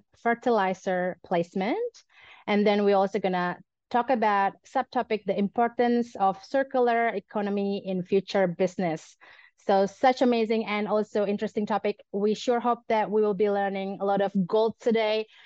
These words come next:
And let me just, uh, let everyone know as well, for all the participants, if you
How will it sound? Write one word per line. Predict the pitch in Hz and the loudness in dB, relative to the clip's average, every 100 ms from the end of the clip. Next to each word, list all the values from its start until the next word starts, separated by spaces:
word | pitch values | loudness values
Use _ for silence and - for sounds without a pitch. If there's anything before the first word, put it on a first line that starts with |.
| - _ | -20 _
And | - 226 233 | -4 -2 0
let | 254 | 0
me | 302 | 0
just, | 285 381 - - | -2 -4 -4 -4
uh, | 233 233 233 226 - | -2 -2 -2 -4 -4
let | 233 226 | -4 -4
everyone | 226 226 226 226 220 | -2 0 2 2 0
know | 214 214 | -2 -2
as | 208 185 | -4 -4
well, | 214 202 202 214 | -2 0 0 -2
for | 220 | -4
all | 196 208 | -2 -2
the | 202 | -4
participants, | - 202 233 220 233 233 233 233 233 - 190 | -6 -6 -6 -2 -2 0 0 0 -4 -8 -2
if | 226 220 - - - | 0 0 -6 -20 -6
you | 208 196 226 233 233 233 | -2 0 2 2 4 2